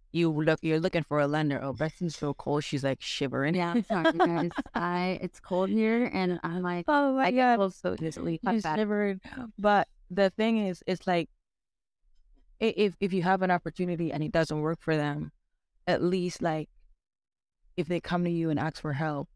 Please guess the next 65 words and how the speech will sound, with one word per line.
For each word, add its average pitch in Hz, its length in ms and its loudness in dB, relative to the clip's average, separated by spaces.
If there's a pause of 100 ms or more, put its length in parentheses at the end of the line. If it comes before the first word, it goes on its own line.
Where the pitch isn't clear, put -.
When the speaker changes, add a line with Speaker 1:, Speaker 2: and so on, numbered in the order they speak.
Speaker 1:
you, 170 200 2
you 165 140 0
don't 170 160 0
shut 160 240 0
it 143 120 -2
down 151 240 0
to 151 120 -6
be 147 80 -4
like, 139 300 -6 (100)
"No, 170 300 2
you 160 120 2
didn't 180 220 0
fund 165 240 0
any 156 240 0
one 156 160 0
of 147 140 -2
my 151 200 -6
partner 165 240 0
at 139 80 -2
any 156 140 0
one 151 160 -4
of 143 60 -4
my 151 100 -2
deals, 156 500 0
so 143 420 2 (520)
I 156 240 2
don't 151 200 0
wanna 135 200 0
do 170 220 -2
it." 160 180 -4
But - 160 -4 (1120)
if 202 160 0
they 202 160 2
have 170 180 2
help, 160 360 -2 (260)
just 175 160 -2
help 160 220 -4
them. - 340 -6
Speaker 2:
Yeah. - 80 -20 (400)
Speaker 1:
'Cause 190 140 -2
that's 190 200 2
what 165 220 2
we 170 160 0
have 135 180 2
been 127 140 0
doing. 120 160 -4
We 170 120 0
have 175 100 -4
had 196 200 2
lenders 156 440 2
who 165 100 0
like, 143 200 0
"Hey, 151 240 -2 (220)
this 190 240 2
deal 175 280 0
that 165 160 2
you 151 80 2
guys 147 220 -2
have 151 160 -4
Speaker 2:
Or 208 280 0
Speaker 1:
funded 143 240 -2
for 143 140 -2
doesn't 147 140 -2
Speaker 2:
even 143 100 -6
Speaker 1:
work." 143 220 0